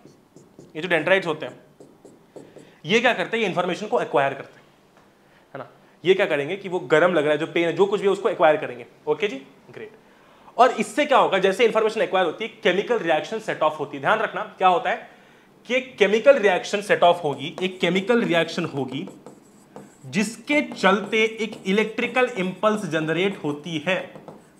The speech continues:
क्या होता है? एक electrical impulse generate होती है। सबसे पहले dendrite, ये जो neuron present है, है ना, जहां पर भी, जो भी site है जहां पर भी हमको गरम लग रहा है, वहां पर neurons present है of course,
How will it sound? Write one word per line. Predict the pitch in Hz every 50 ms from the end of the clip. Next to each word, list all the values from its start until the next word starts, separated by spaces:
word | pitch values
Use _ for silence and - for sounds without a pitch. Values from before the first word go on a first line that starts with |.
| _ -
क्या | 170 175
होता | 156 151 156 156 165 151
है? | 151 156 196 233 262 - - - - - - - -
एक | 190 190 196
electrical | 180 180 185 185 - 214 208 226 220
impulse | 190 160 143 185 180 160
generate | 165 151 156 160 156
होती | 156 135 - 143
है। | 135 113 - - - - - _ _
सबसे | - - 196 190 - - 233
पहले | 233 226 214 214 233 247
dendrite, | 202 - 165 160 165 165 165 180 202 220 - - -
ये | 151 151
जो | 170
neuron | 170 160 160 160 175 180 185 185
present | 170 156 147 160 160 156 -
है, | - 123 - - - -
है | 147
ना, | 151 127 113 - - - _ _ _ _ _ -
जहां | - 127 139 143
पर | 143 160 151 151
भी, | 143 165 214 220 - - -
जो | - 165 175
भी | 180 190
site | 185 - 165 147 156 156 -
है | 156 143
जहां | 135 139 139 139
पर | - 139 135
भी | 139
हमको | 139 135 - 147
गरम | 139 139 139 135
लग | 135 127
रहा | 123 135 165
है, | 170
वहां | 156 131
पर | 131 160 156
neurons | 156 151 156 170 170 170
present | 220 226 233 226 214
है | 208
of | 208
course, | - 208 202